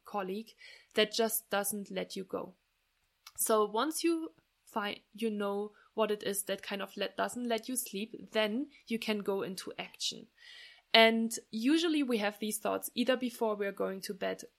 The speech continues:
or in the middle of the night. So there's not really anything we can do in that moment. And if you can accept simply that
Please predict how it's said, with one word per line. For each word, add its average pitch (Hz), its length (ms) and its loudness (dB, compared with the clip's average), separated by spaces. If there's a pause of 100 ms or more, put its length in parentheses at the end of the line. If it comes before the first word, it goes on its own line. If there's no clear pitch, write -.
(120)
or 214 480 4
in 214 100 2
the 208 60 0
middle 202 260 -2
of 196 180 -4
the 202 80 -6
night. 190 360 -4
So 240 100 0
there's 247 240 2
not 269 140 -2
really 277 280 -2
anything 277 460 -2
we 185 100 -4
can 180 220 -8
do 185 240 -6
in 190 120 -6
that 185 220 -6
moment. 185 480 -6 (340)
And 226 180 6
if 302 240 2
you 349 60 4
can 294 240 0
accept - 500 0
simply 190 520 -4
that 190 320 0